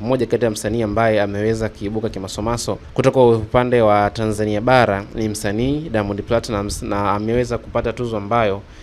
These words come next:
imemfanya kuwa msanii ambaye ameendelea kutanua mbawa zake na kuendelea kuonesha ukomavu wake na ukubwa ambao yuko nao kwenye industry ya muziki.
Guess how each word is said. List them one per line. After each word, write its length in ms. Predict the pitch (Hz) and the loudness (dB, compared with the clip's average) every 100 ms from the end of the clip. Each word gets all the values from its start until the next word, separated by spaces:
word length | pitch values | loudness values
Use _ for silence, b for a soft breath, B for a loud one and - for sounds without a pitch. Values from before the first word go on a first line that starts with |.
| B | B
imemfanya 640 | 127 131 127 165 151 101 | -2 -2 0 2 2 0
kuwa 200 | - 131 | 0 0
msanii 340 | 117 117 110 120 | 0 -2 -2 0
ambaye 240 | 110 117 | 0 0
ameendelea 440 | 110 107 107 113 | 0 -2 0 0
kutanua 440 | 110 101 107 113 110 | -2 -4 -4 -2 -2
mbawa 280 | 101 98 98 | 0 0 0
zake 420 | 101 131 135 127 | 0 0 0 -4
na 100 | 107 | -2
kuendelea 300 | 110 104 117 | -2 0 0
kuonesha 360 | 110 104 110 | 0 -2 -2
ukomavu 380 | 110 104 95 92 | -4 -4 -6 -2
wake 240 | 110 113 110 | -2 -2 -4
na 100 | 98 | -4
ukubwa 480 | - 139 107 95 - | 0 0 2 0 0
ambao 340 | 107 104 110 113 | -6 0 4 4
yuko 220 | 104 101 | 2 0
nao 140 | 110 | 0
kwenye 200 | 110 107 | 0 -2
industry 600 | 110 113 110 110 117 107 | -4 -2 -2 -4 -6 -4
ya 80 | 117 | -2
muziki. 500 | 120 117 117 - 95 | -2 -2 -2 -2 -6